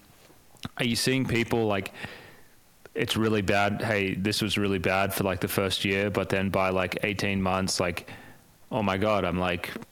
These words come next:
I think I'm, like, seventy percent better." And then by, like, the two and a half year mark, they're like, "I'm returning to work." Is, is that, is that it? Or is it kinda like either you get better quickly or, like,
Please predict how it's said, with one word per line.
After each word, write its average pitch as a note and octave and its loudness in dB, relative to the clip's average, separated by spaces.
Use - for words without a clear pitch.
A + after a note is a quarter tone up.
I A2 -2
think G2+ 0
I'm, F#2 2
like, F#2 0
seventy F#2+ 0
percent F#2+ -2
better." F#2+ 2
And F2+ 0
then F#2 0
by, F2+ 2
like, F2+ 0
the G2+ -4
two G2 0
and F#2+ 0
a F#2+ 0
half F#2+ 0
year G2 2
mark, F#2 0
they're F2+ 0
like, F2 -4
"I'm G#2 2
returning F#2+ 2
to F#2+ 2
work." F#2+ 2
Is, F#2+ 0
is G#2+ 0
that, A#2 2
is B2+ 0
that A#2 4
it? B2+ 4
Or A2 4
is G#2 2
it G#2 0
kinda A#2 2
like G#2 2
either A#2 2
you G2+ 2
get A#2 2
better A2 4
quickly C3 2
or, G2+ 2
like, F#2+ 0